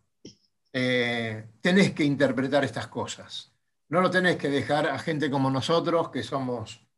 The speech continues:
eh, nada, eh, haciendo un programa que lo escucha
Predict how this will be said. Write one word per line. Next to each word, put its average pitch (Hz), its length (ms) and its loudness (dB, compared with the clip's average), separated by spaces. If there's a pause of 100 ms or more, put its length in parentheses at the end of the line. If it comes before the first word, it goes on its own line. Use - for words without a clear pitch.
(420)
eh, 113 220 0
nada, 160 720 2 (280)
eh, 113 320 0
haciendo 139 440 -2
un 127 120 -2
programa 143 540 0
que 123 100 -4
lo 117 120 -4
escucha 131 720 -2